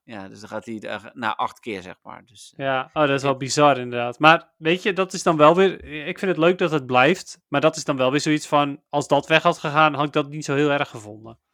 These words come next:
Speaker 1: Nee, natuurlijk, ze doen nu, eh, ze doen gevoelsmatig wat dingen houden die niemand leuk vindt, maar wel kunnen zeggen van, "Ja, maar we houden ook dingen."
Speaker 2: Ja.
Speaker 1: Ja.
Speaker 2: Ja, dat is wel oké, zeg maar. Het is, het is welkom dat het blijft, maar, eh,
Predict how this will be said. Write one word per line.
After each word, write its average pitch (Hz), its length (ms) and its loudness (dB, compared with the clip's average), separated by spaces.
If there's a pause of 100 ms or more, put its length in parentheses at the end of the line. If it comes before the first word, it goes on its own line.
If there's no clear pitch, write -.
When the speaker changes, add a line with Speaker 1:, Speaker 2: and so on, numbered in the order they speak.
Speaker 1:
Nee, 110 260 0
natuurlijk, 104 340 -8
ze 120 100 -12
doen 120 160 -6
nu, 127 220 -2
eh, 107 380 -12
ze 127 320 -14
doen 131 260 -12 (140)
gevoelsmatig 135 720 -2
wat 139 120 -10
dingen 135 220 -4
houden 160 480 -2 (320)
die 117 160 -12
niemand 143 400 -8
leuk 160 220 -4
vindt, 160 280 -12
maar 127 240 -10
wel 135 240 -6
kunnen 143 220 -14
zeggen 127 180 -10
van, 123 100 -8
"Ja, 107 100 -8
maar 98 160 -14
we 92 60 -8
houden 120 340 -2
ook 85 100 -16
dingen." 95 420 -16
Speaker 2:
Ja. 147 360 -2 (800)
Speaker 1:
Ja. - 260 -20
Speaker 2:
Ja, 156 400 0
dat 202 200 -6
is 180 100 -10
wel 175 160 4
oké, 156 360 2
zeg 175 160 -8
maar. 175 140 2
Het 143 140 0
is, - 200 -10
het - 140 -20
is 120 100 -10
welkom 131 400 0
dat 120 140 -6
het 110 120 -14
blijft, 127 480 -6
maar, 110 240 -10
eh, 113 160 -12